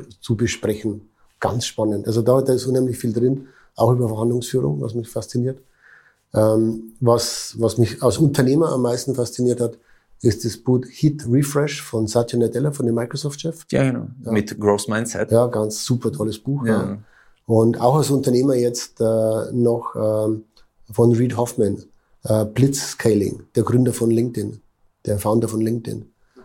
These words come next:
Speaker 2: Okay.
Speaker 1: hat ein Buch geschrieben über, wie man eine Firma über verschiedene
Speaker 2: Skaliert.
Speaker 1: Stufen skaliert. Ähm, da habe ich alle Fehler, die ich selbst gemacht habe, habe ich da
Speaker 2: Wiedererkannt?
Speaker 1: nachgelesen. Ja. <laughs>
Speaker 2: Okay, super spannend. Äh, dann, äh, vielleicht eine zweite Frage. Was würden Sie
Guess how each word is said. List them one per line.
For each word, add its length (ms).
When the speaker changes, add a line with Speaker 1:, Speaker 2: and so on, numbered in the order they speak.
Speaker 2:
Okay. 120
Speaker 1:
hat 120
ein 140
Buch 180
geschrieben 380
über, 260
wie 60
man 180
eine 200
Firma 340
über 220
verschiedene 440
Speaker 2:
Skaliert. 140
Speaker 1:
Stufen 400
skaliert. 440
Ähm, 500
da 180
habe 140
ich 40
alle 200
Fehler, 500
die 60
ich 100
selbst 240
gemacht 300
habe, 160
habe 140
ich 80
da 40
Speaker 2:
Wiedererkannt? 460
Speaker 1:
nachgelesen. 600
Ja. 180
<laughs> 40
Speaker 2:
Okay, 420
super 300
spannend. 420
Äh, 320
dann, 280
äh, 240
vielleicht 300
eine 280
zweite 380
Frage. 340
Was 240
würden 260
Sie 380